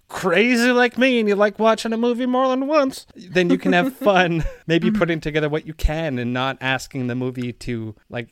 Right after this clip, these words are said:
Speaker 1: answer it for you. Again, big fan of ambiguity over here.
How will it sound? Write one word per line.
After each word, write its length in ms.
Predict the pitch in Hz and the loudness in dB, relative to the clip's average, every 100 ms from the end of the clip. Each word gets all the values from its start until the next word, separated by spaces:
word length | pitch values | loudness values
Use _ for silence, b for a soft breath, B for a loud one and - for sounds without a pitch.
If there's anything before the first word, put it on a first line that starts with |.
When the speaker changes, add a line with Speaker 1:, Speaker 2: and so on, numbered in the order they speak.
| - | -10
Speaker 1:
answer 380 | 131 135 - | -8 -6 -6
it 120 | 113 - | -8 -8
for 220 | 110 113 | -12 -12
you. 100 | - - | -14 -6
Again, 540 | 139 143 156 117 107 - | -2 2 2 0 -6 -2
big 180 | 139 131 | -2 -2
fan 220 | 139 127 | -4 -4
of 100 | 123 | -4
ambiguity 560 | 123 117 - 127 113 | -6 -6 -8 -6 -6
over 180 | 110 110 | -10 -12
here. 220 | 101 120 | -14 -16